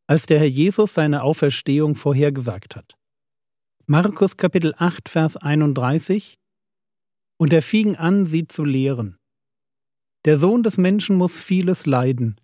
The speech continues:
und verworfen werden von den Ältesten und Hohenpriestern und Schriftgelehrten und getötet werden und nach drei Tagen auferstehen.“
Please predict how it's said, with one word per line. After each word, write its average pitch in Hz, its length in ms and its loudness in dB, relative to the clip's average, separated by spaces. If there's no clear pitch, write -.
und 175 140 2
verworfen 160 720 0
werden 143 320 2
von 147 220 0
den 139 160 2
Ältesten 175 580 -2
und 127 180 0
Hohenpriestern 160 840 0
und 123 160 -4
Schriftgelehrten 143 840 -2
und 247 360 0
getötet 165 600 -2
werden 147 320 0
und 240 440 2
nach 160 540 -2
drei 139 520 0
Tagen 123 840 -2
auferstehen.“ 117 1040 -8